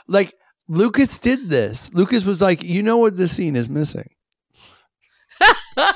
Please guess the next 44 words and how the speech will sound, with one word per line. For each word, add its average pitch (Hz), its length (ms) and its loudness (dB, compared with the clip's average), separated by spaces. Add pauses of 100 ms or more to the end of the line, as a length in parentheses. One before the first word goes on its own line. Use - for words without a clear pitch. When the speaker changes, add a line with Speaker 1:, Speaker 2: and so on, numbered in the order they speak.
(540)
Speaker 2:
Like, - 400 2
I'm 254 200 -2
telling 311 560 0
you, 175 260 0 (380)
dude 285 340 2
is 294 140 -2
going 190 440 4
senile. 226 960 0
Like, 208 220 2
he's, 247 240 0
Speaker 1:
No, 226 120 0
Speaker 2:
like, 262 100 0
Speaker 1:
no, 185 80 -4
no. 202 60 0
Speaker 2:
just - 280 -4 (960)
in 294 160 0
a 320 60 4
Speaker 1:
I 277 40 -4
Speaker 2:
fucking 285 540 -2
Speaker 1:
think 240 120 4
Speaker 2:
room, 196 580 2 (460)
like, 208 340 0
s-, - 280 -2
just 233 300 0
Speaker 1:
if 160 80 0
I 214 140 2
were 247 140 4
to 233 40 2
Speaker 2:
holding 277 160 2
Speaker 1:
try 220 160 2
to 262 140 2
Speaker 2:
himself, 196 80 2
Speaker 1:
inter-, 220 120 0
if 233 60 4
I 233 140 6
Speaker 2:
rocking 214 180 2
Speaker 1:
were 247 60 4
to 220 80 0
Speaker 2:
back 233 160 4
Speaker 1:
try 202 100 2
Speaker 2:
and 214 140 4
Speaker 1:
to 180 80 2
Speaker 2:
forth. 240 200 4
Speaker 1:
interpret 190 380 2